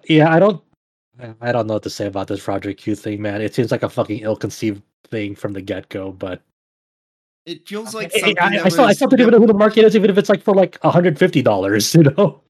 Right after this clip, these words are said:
Speaker 2: I think this is just a case of something that was, uh, conceived as a way of Sony, lo-, like, pointing at it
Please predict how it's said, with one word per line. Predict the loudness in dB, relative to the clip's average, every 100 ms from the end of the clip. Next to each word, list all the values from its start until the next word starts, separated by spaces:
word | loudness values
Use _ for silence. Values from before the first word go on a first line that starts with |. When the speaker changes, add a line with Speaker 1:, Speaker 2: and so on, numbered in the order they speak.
| _ _ -14
Speaker 2:
I | -8 -8
think | -10 -12 -14 -14 -20
this | _ -16 -14
is | -12 -14 -16
just | -16 -14 -14
a | -18
case | -14 -14 -14
of | -16
something | -14 -16 -14 -16 -12
that | -12 -12
was, | -14 -10 -10 -12 -12
uh, | -12 -12
conceived | -14 -14 -14 -14 -14 -12 -12 -12 -16 -14
as | -12 -10 -10 -12 -14
a | -14
way | -12 -10 -10 -10
of | -10
Sony, | -14 -14 -14 -14 -12 -14 -16
lo-, | -18 -18 -14
like, | -14 -14 -14
pointing | -16 -14 -12 -12
at | -10
it | -10 -12